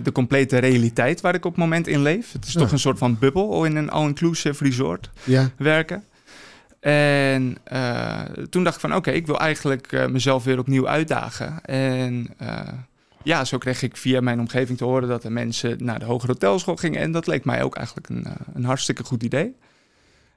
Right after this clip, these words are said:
Speaker 1: En, eh, zo ben ik die uitdaging aangegaan. En, eh, tussendoor nog even gewerkt op Schiphol voor acht maanden. Achter de douane, ook bij een barretje. En, eh,
Speaker 2: Want je bent nu vijfentwintig, hè?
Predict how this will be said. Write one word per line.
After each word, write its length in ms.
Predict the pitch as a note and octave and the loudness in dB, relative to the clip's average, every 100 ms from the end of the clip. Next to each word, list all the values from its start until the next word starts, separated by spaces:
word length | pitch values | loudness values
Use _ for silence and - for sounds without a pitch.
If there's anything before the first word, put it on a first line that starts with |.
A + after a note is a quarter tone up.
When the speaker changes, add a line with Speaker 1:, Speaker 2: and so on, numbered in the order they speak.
| - | -8
Speaker 1:
En, 280 | F3 E3 | -2 0
eh, 260 | D#3+ D3+ C3+ | 2 2 2
zo 220 | C3 C#3+ | 2 0
ben 140 | C3+ C3 | 2 0
ik 80 | |
die 120 | - C#3 | 0 0
uitdaging 460 | C#3 C3 B2+ C#3 | 2 2 0 -2
aangegaan. 680 | B2+ C#3 C3 B2 A#2+ A2+ A#2 | 0 0 -2 -2 -2 -2 -4
En, 260 | A2+ A2+ A2 | -4 -4 -4
eh, 120 | A2 B2+ A#2+ _ _ | -6 -8 -12 _ _
tussendoor 380 | E3+ D#3 E3 E3 | 0 2 4 4
nog 100 | D3+ | 2
even 240 | D3+ C#3 | 0 0
gewerkt 340 | B2+ C#3 D3 C#3 | 2 4 2 0
op 100 | - | -4
Schiphol 340 | F#3 D#3 D3+ | -2 0 -2
voor 180 | B2+ B2 | 0 -2
acht 160 | B2 | -2
maanden. 420 | B2 A#2 A2+ A2+ B2+ _ - - - _ - | -2 -4 -4 -8 -14 _ -20 -20 -20 _ -12
Achter 300 | C3 A2 B2+ | -10 -4 -2
de 80 | A#2+ | 0
douane, 580 | B2 C3 C3 B2+ A#2+ | 2 2 2 2 0
ook 180 | B2 C3+ | 0 0
bij 180 | C3 B2 | 0 0
een 80 | B2 | 0
barretje. 440 | B2 A#2 - - B2 C#3 | 0 -2 -6 -8 -8 -10
En, 240 | - A#2 A2 | -8 -6 -6
eh, 60 | A2 - B2+ _ - | -8 -10 -12 _ 0
Speaker 2:
Want 140 | E3+ | 2
je 60 | D#3 | 4
bent 180 | G3+ E3+ | 4 6
nu 160 | A3 | 6
vijfentwintig, 720 | - A#3 A3+ G#3 A3 A3 A#2+ | 6 4 4 4 4 4 4
hè? 220 | A2+ C3+ | 4 2